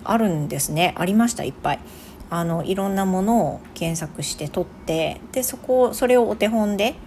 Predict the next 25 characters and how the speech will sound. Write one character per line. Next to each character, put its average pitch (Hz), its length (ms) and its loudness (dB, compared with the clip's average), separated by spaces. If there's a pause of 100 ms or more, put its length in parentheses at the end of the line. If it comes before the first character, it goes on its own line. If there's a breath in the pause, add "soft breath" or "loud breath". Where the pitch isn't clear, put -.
(720)
お 190 100 -2
手 208 80 2
本 208 220 2
に 190 80 2
見 190 100 2
な 226 160 2
が 190 100 0
ら - 240 -4
数 170 320 -2
回 160 300 -2
書 170 160 -6
道 156 120 -4
を 170 320 0
や 160 120 -4
り 151 80 -6
ま 151 160 -4
し - 80 -8
た。 - 140 -6 (1400)
う 170 40 -6
ん。 170 600 -2 (360 loud breath)
Looking 392 360 0
back 277 280 -2
in 240 80 2
the 208 80 2
past, 170 800 -2